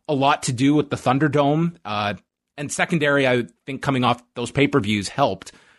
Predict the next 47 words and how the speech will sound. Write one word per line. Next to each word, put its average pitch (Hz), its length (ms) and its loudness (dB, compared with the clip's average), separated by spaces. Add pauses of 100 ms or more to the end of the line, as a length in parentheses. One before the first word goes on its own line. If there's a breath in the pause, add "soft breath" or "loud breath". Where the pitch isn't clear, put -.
(160 soft breath)
Um, 101 380 -4 (300)
and 131 160 -6
next - 280 -2
week, 123 360 0
I, 127 220 0
I 123 40 -2
think 127 180 0
this 135 140 0
is 135 140 0
only 139 200 4
going 127 220 2
to 120 80 -4
be 110 460 0 (260 soft breath)
compounded 110 640 -2
once 117 300 -4
you 113 80 -2
have 117 380 -2 (160)
Monday 151 280 0
Night 131 200 0
Football 117 400 0
that 110 140 -2
will 117 160 -4
be 113 220 -4
consistently 117 680 -4
running 110 400 -2 (300)
every 143 220 0
Monday 123 280 2
night. 107 320 -2
So, 104 440 -6 (540)
uh, 95 340 -4 (340)
ne-, 160 200 -2
next 165 240 -2
week 165 140 2
we'll 151 120 2
determine 143 380 0
kind 127 160 2
of 110 80 -4
what 131 220 2
is, 127 300 2
what 156 180 0
is - 120 -2
the 143 80 4
level 127 280 0
we 117 120 0
can 117 120 -6
expect - 460 -4
with 113 320 -10